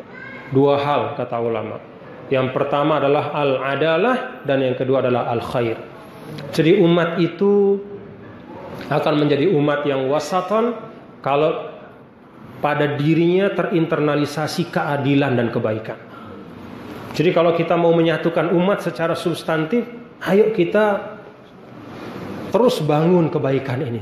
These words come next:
Terus dari keluarga kita terus.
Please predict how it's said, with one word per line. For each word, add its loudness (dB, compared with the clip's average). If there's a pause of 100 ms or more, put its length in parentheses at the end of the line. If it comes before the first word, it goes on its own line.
Terus 0
dari 2
keluarga 4
kita 2
terus. 0